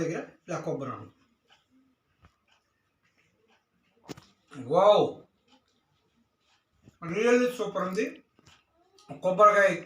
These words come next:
వచ్చి కొబ్బరి రెండు చిప్పలతో సరైన పాలు. ఒక్కొక్కళ్ళు ఒక కొబ్బరికాయతో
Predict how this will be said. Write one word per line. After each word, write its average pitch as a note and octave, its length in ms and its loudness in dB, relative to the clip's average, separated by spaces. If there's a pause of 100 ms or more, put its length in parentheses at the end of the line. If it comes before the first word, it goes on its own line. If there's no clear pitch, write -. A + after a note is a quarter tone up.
(640)
వచ్చి E3+ 160 -12 (120)
కొబ్బరి F3 340 2
రెండు E3+ 240 0
చిప్పలతో E3 420 -4 (560)
సరైన G3+ 300 2 (100)
పాలు. E3 220 -2 (480)
ఒక్కొక్కళ్ళు A3+ 420 2 (100)
ఒక G3+ 100 -4 (100)
కొబ్బరికాయతో A#3+ 480 2